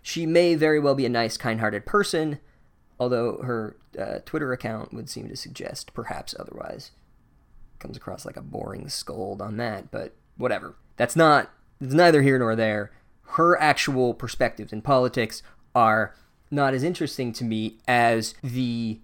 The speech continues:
unconscious things that come through the work itself.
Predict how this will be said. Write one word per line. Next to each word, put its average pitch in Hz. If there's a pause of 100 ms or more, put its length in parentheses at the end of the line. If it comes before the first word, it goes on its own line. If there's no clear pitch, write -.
unconscious 147
things 120 (240)
that -
come 107
through 107 (340)
the 123
work 107
itself. -